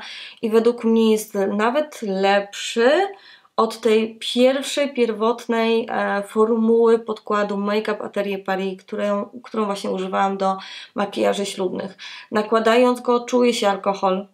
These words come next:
ale coś za coś. To nie jest podkład na co dzień. Nie polecam go do używania na co dzień. Tym bardziej, jeżeli macie suchą, odwodnioną skórę. Ale tutaj cieniuteńką warstwą tworzycie piękny efekt, ładny glow. Ta skóra jest świetlista i super trwała.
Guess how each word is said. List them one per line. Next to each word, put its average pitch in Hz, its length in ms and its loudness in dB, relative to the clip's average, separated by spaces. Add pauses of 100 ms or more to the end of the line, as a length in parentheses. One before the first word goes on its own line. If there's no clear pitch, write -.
(520)
ale 208 520 2 (200)
coś 233 200 2
za 190 200 2
coś. 190 340 -4
To 247 100 6
nie 269 180 6
jest 262 180 0
podkład 226 300 -2
na 196 100 -2
co 190 200 2
dzień. 175 360 -2
Nie 240 220 2
polecam 247 500 2
go 185 80 0
do 180 120 0
używania 185 400 -4
na 185 120 -8
co 196 160 -8
dzień. - 220 -8 (240)
Tym 262 120 2
bardziej, 254 240 4
jeżeli 226 240 4
macie 214 260 0
suchą, 202 280 -2
odwodnioną 190 480 -2
skórę. - 380 -4 (580)
Ale 240 280 4
tutaj 247 320 2
cieniuteńką 262 1040 2
warstwą 208 640 0
tworzycie 233 460 -4
piękny 247 680 2
efekt, 196 480 0
ładny 226 500 2
glow. 208 360 4
Ta 208 100 -6
skóra 226 260 -4
jest 233 140 -2
świetlista 240 640 -4
i 233 100 -8
super 214 400 -4
trwała. 190 560 0